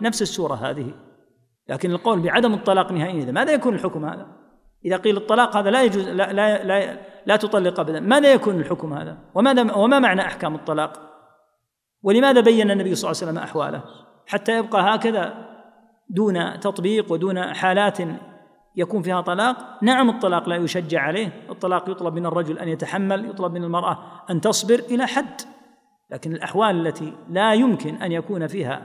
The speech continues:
بقاء لا بد فيها من التطليق. وقد طلق النبي صلى الله عليه وسلم بنفسه، وطلق الصحابة رضي الله عنهم، ولم يزل الطلاق موجودا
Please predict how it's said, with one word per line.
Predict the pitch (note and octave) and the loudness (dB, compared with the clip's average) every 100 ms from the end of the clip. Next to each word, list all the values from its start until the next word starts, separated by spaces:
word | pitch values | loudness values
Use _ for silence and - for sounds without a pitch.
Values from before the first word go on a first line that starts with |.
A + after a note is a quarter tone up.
| E3 | -4
بقاء | F3+ G3 A3+ C#4 - - - - - | -2 0 -2 -2 -10 -20 -20 -20 -4
لا | F3+ | -2
بد | E3+ D3 | -2 -2
فيها | C#3 E3+ F3+ A3 | -4 -2 -4 -4
من | A3 | -4
التطليق. | G3+ - D#3+ F3 C4+ - | -6 -6 -10 -8 -10 -12
وقد | - | -8
طلق | - A3 G3 F#3 E3+ F3+ - - | -2 0 0 0 -2 -4 -12 -4
النبي | F#3+ G3 A#3+ C#4+ | 0 2 4 2
صلى | G3+ | 2
الله | F3 D#3 | -2 -6
عليه | F3 | -6
وسلم | D3+ | -4
بنفسه، | F3 - A#3 F#3+ - _ _ | -4 -6 -10 -12 -18 _ _
وطلق | C#3 G#3 G#3+ G3+ | -4 0 2 2
الصحابة | A3 G#3 F#3 B3 A#3 | -2 0 2 4 2
رضي | F3+ D#3+ D3+ | 0 -2 -2
الله | E3+ D3 | -2 -2
عنهم، | D#3+ F#3 G#3 A3+ | -2 -4 -4 -2
ولم | C4 A3 | 0 2
يزل | F#3+ F#3+ | 0 -4
الطلاق | F#3 F3+ F3 F3 | -2 -2 -2 -4
موجودا | D#3+ F3 G3 G#3 | -4 0 0 0